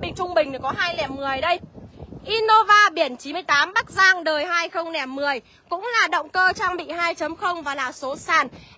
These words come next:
Em đang chào bán với giá là hai trăm bảy mươi lăm triệu. Đẩy view lên các bác ơi. Mua xe đẹp giá rẻ ơi các bác ơi, các bác phải phụ,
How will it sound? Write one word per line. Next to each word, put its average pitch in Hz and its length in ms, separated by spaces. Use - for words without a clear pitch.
Em 415 240
đang 403 220
chào 294 220
bán 269 300
với 277 180
giá 277 300
là 311 200
hai 392 380
trăm 359 280
bảy 269 220
mươi 285 120
lăm 320 140
triệu. 339 240
Đẩy 320 280
view 415 240
lên 403 240
các 427 120
bác 466 160
ơi. 415 180
Mua 453 300
xe 427 240
đẹp 330 240
giá 285 340
rẻ 392 120
ơi 330 260
các 370 120
bác 415 140
ơi, 381 180
các 370 120
bác 403 200
phải 294 180
phụ, 269 180